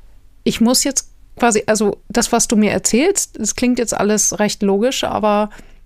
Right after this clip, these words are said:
ich muss jetzt quasi alles gerade über den Haufen werfen, was ich, was wir als Vermieter sozusagen als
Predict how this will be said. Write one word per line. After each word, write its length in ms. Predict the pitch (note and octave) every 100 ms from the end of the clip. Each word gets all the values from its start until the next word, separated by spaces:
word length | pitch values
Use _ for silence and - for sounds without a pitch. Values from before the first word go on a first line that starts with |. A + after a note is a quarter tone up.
| - - - -
ich 140 | -
muss 180 | A3+ -
jetzt 160 | G3+
quasi 480 | - G#3+ A3 A3 - -
alles 320 | G3 A3+ B3+
gerade 400 | - - F#3 G#3+
über 280 | A#3+ G3+ G#3+
den 220 | G#3 G3
Haufen 440 | E3+ E3 - C#4 A#3
werfen, 520 | A3+ B3+ C4+ A#3 G#3
was 300 | G#3+ - -
ich, 400 | A3 A3+ - - - - -
was 180 | A3+ -
wir 220 | A3+ B3+
als 160 | A3 -
Vermieter 600 | A#3 G#3 A#3 B3 C4+ B3+
sozusagen 680 | A3+ G#3+ A#3 G#3 A3 A3+
als 600 | A3+ G#3 A3 A3+ - -